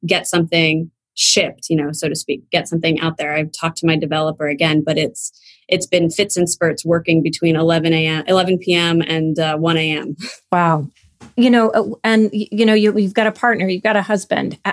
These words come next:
Speaker 2: you know, can you talk about, uh, how is it that it fell onto your shoulders? Because that's one of the things that a lot of the surveys are showing is that a lot of the homeschooling, the childcare is sort of defaulting to women.
Speaker 1: Yeah. And, you know, it's, I, I'm one of these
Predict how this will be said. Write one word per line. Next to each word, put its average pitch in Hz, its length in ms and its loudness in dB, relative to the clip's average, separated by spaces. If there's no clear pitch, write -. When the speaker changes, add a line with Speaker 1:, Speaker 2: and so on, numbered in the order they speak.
Speaker 2:
you 196 180 2
know, 190 140 2
can 208 180 2
you 202 60 4
talk 220 260 -2
about, 208 340 0
uh, - 80 -4
how 196 180 0
is 214 140 4
it 208 100 -2
that 202 100 2
it - 100 -6
fell 202 180 0
onto 196 260 2
your 202 240 2
shoulders? - 540 -4
Because 185 260 0
that's 220 180 0
one 226 120 4
of 202 80 2
the 185 80 -4
things 190 280 0
that 185 120 0
a 175 40 2
lot 180 200 2
of 175 40 -4
the 175 80 0
surveys 190 480 2
are 170 80 -8
showing 170 640 2
is 185 120 0
that 185 160 2
a 185 60 2
lot 175 180 2
of 160 80 0
the 175 40 0
homeschooling, 170 800 0
the - 100 -2
childcare 175 880 0
is 185 120 2
sort 190 160 4
of 180 240 -2
defaulting 180 720 0
to - 140 -6
women. 170 520 -6
Speaker 1:
Yeah. 226 680 0
And, 214 280 0
you 220 120 2
know, 214 180 0
it's, - 380 -6
I, 208 480 2
I'm 214 380 0
one 208 160 0
of 196 120 -4
these 196 440 -2